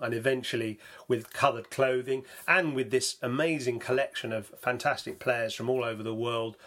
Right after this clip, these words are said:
The standard was also extraordinarily high. And I spoke to Barry Richards, who was one of the, the sort of founding members of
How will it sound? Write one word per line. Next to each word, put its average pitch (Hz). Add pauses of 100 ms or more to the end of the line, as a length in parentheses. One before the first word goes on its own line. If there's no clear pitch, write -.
(100)
The -
standard 131 (260)
was 131
also 127
extraordinarily 113
high. 120 (340)
And 151
I 202
spoke 156
to 135
Barry 156
Richards, 127
who 123
was 123
one 135
of 117
the, 113
the 117
sort 107
of 113
founding 123
members 123
of 113